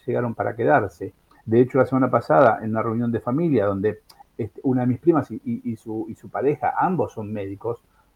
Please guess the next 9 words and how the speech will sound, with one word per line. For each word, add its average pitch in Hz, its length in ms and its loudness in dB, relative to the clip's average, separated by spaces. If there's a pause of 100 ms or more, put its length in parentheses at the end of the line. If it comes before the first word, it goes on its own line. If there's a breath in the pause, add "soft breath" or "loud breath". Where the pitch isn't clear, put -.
y 113 120 -6
son 117 200 -4
médicos 120 380 -2
del 101 140 -8
Posadas, 104 640 -6
o - 60 -14
sea, 90 140 -14
un 95 80 -14
hospital 107 460 -2